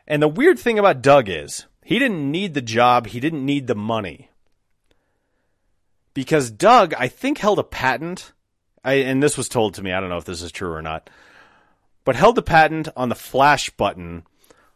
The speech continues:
on, like, old touch tone phones. You remember the flash button?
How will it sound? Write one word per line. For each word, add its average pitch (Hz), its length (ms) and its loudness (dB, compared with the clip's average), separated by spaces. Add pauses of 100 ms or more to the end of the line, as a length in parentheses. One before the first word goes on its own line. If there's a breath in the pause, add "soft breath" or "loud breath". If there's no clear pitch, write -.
(120)
on, 123 380 2
like, 110 360 0
old 117 240 2
touch 120 280 -2
tone 101 200 0
phones. 80 480 -6
You 113 80 -6
remember 175 140 2
the 170 80 0
flash 135 400 2
button? 156 420 0